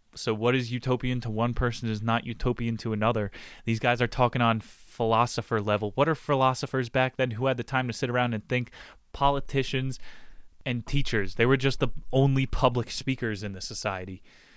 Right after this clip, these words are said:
So these guys are thinking on the bigger level, a utopian is gonna mean the sacrifice of the personal freedoms. And it starts out in step two of the city, the grooming. And relating it to today, this is why we see someone like Donald Trump in the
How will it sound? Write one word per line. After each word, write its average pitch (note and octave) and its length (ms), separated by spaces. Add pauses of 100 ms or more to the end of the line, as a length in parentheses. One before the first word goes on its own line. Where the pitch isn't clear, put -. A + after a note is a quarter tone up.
(200)
So - 140
these A#2+ 200
guys C3 200
are A#2+ 40
thinking B2 280
on A#2 120
the A2 80
bigger B2 320
level, G#2+ 420
a A#2+ 60
utopian A2+ 680
is G2+ 140
gonna A2+ 160
mean A2 220
the G#2 80
sacrifice G#2+ 800
of G#2 140
the G#2 300 (100)
personal A2+ 420
freedoms. G2+ 580 (500)
And A#2+ 120
it A2+ 140
starts - 340
out A2+ 180
in A2 100
step - 420 (220)
two B2 260
of A2 60
the G2+ 80
city, G#2+ 320
the G2+ 100
grooming. G#2+ 460 (340)
And A#2+ 80
relating C3+ 340
it C3+ 140
to C#3+ 120
today, C#3 340
this B2+ 220
is B2+ 120
why C3 180
we B2 140
see B2+ 460 (840)
someone C#3+ 420
like B2+ 300
Donald B2+ 360
Trump B2+ 300
in A#2+ 120
the A#2 100